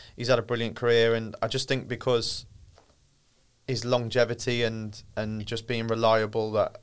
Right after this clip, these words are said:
I, I picked him. Probably closest one I would have picked to him right back wise would have been,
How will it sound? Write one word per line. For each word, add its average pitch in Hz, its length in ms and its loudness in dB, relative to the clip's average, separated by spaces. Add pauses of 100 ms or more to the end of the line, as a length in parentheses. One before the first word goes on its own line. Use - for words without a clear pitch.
I, 104 100 -2 (120)
I 104 40 -2
picked - 300 -10
him. 113 320 -6 (380)
Probably 131 200 2
closest 135 480 0
one 131 160 2
I 123 60 4
would 123 140 0
have 117 100 -8
picked 139 280 -6
to 127 120 -2
him 117 500 -4
right 120 280 4
back - 240 0
wise 113 420 2
would 117 120 -6
have 110 120 -8
been, 104 400 -4